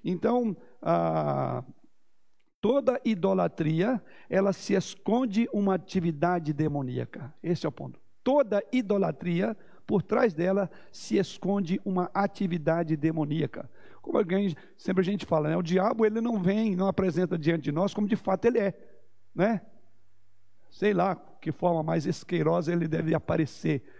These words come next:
Ele não faria isso, porque isso se assusta. Mas ele vem travestido numa imagem de ovelha,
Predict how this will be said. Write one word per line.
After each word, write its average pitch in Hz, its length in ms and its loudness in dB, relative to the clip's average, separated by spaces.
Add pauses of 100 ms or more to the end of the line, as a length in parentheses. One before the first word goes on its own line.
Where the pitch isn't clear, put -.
(100)
Ele 180 120 2
não 190 120 2
faria 226 320 4
isso, 214 180 0
porque 175 200 0
isso 190 180 -2
se - 120 -6
assusta. 175 400 -2 (280)
Mas 196 220 2
ele 220 140 4
vem 220 120 0
travestido 226 960 2 (380)
numa 208 400 2
imagem 214 500 2
de 226 360 0 (880)
ovelha, 165 680 0